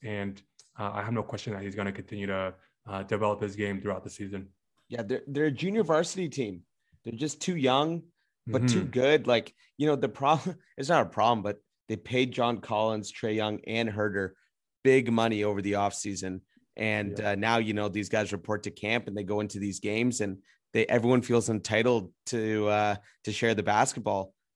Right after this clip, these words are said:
Speaker 2: You know, you don't, you know, you don't have a scoring problem when Lou Williams is D N P coaching, de-, coach's decision.
Speaker 1: True,
Speaker 2: You know,
Speaker 1: true.
Speaker 2: it, there,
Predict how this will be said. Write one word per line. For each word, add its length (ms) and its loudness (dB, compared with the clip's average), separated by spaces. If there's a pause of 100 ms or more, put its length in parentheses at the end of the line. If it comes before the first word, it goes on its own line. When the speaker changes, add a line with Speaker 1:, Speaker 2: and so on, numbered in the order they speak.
Speaker 2:
You 80 -4
know, 80 2
you 140 2
don't, 160 2
you 140 0
know, 120 6
you 140 4
don't 320 0
have 160 -2
a 60 -4
scoring 400 -4
problem 440 0
when 400 -2
Lou 200 0
Williams 440 2
is 140 -6
D 240 0
N 140 -2
P 200 -4
coaching, 580 -6
de-, 160 -8 (220)
coach's 380 -2
decision. 540 -6 (440)
Speaker 1:
True, 120 0
Speaker 2:
You 60 0 (140)
know, 60 0
Speaker 1:
true. 220 -4 (160)
Speaker 2:
it, 320 -8
there, 280 2